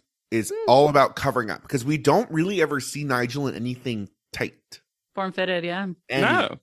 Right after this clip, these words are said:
Speaker 3: that's Mister J's thing.
Speaker 1: Exactly. And I think maybe that's also why it's, like, the direct comparison. It makes Nigel's clothes look even blousier.
Speaker 2: Mm.
Speaker 3: Sure.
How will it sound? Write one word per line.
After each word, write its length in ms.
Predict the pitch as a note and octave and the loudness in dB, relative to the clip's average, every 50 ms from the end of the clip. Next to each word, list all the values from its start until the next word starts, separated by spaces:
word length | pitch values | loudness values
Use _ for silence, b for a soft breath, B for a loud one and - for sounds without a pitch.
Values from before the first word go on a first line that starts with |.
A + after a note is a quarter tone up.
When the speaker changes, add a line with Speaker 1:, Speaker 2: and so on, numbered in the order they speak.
| _ _ | _ _
Speaker 3:
that's 260 | - F3 G3+ - - D3 | -2 0 0 0 0 0
Mister 320 | C3+ C#3+ D3 - - A#2+ | 2 2 2 0 -6 -6
J's 360 | A2+ G#2+ A#2 B2 C3 B2 - | -2 0 2 2 2 0 -2
thing. 400 | - G2+ - - C3+ C#3 G#3 A#3+ - _ _ _ - | -6 -8 -8 -8 -8 -10 -10 -10 -10 _ _ _ -2
Speaker 1:
Exactly. 600 | D#3 D3+ B2+ D3 C#3+ C3 A#2 - - C#2 C2+ - B B B B | -2 0 4 4 4 4 2 0 -6 -8 -10 -10 B B B B
And 100 | - F3 | 0 0
I 80 | F3 E3 | 2 2
think 180 | G3+ A3+ A3 | 2 0 2
maybe 260 | F3 C#3 C#3 D3+ D#3+ | 0 0 2 2 2
that's 200 | D3 C#3+ C3 - | 2 2 2 2
also 320 | A2+ A2 A2+ A2 - D#3 D3 | 2 0 0 2 2 0 2
why 300 | C#3+ D3 D3+ D#3+ D#3+ - - - - _ - | 4 4 4 2 2 -2 -6 -12 -14 _ -2
it's, 180 | A#2+ B2 - | -2 2 4
like, 280 | D#3 D3 C#3 - - - - - | 4 4 4 2 -4 -16 0 2
the 100 | C#3+ C#3+ | 4 4
direct 400 | A#2+ B2+ B2 A2+ A#2+ A#2 G#2+ - | 4 4 4 4 4 2 2 0
comparison. 720 | - F#3 D3+ B2 G#2+ E2+ E2+ G2 G#2+ - D3+ D#3+ D#3+ D#3+ | -4 -4 -4 -2 -2 0 0 0 0 0 -2 -2 0 0
It 140 | D#3 D3 - | -2 -2 0
makes 280 | C3+ C3+ D3+ D#3+ - B2+ | 0 0 0 -2 -4 -2
Nigel's 440 | A#2+ G#2+ G#2 G#2+ - C#3+ C#3+ - | 0 0 0 0 -2 -4 -6 -6
clothes 340 | - - A2+ G#2 A2+ C3 C3 | -6 -4 -2 0 0 -2 -2
look 220 | C#3 B2+ - - - | -6 -8 -8 -12 -12
even 400 | - A2+ A2+ A2+ A#2 C3 B2+ A#2+ | -8 -4 -2 0 2 2 0 0
blousier. 840 | - - F2 F2+ - F2+ G2+ G2 - - D3 D3 D#3 F3 G3 G#3+ G#3 _ _ _ _ | -2 -4 -4 -4 -4 -4 -6 -6 -8 -8 -6 -4 -4 -4 -4 -6 -8 _ _ _ _
Speaker 2:
Mm. 400 | F3 F#3+ F#3+ F#3+ F#3+ F#3 F3+ F3 | -8 -6 -6 -4 -4 -6 -6 -4
Speaker 3:
Sure. 320 | E3+ D#3 B2+ A#2+ A#2 B2+ | -2 -2 -2 -2 -4 -8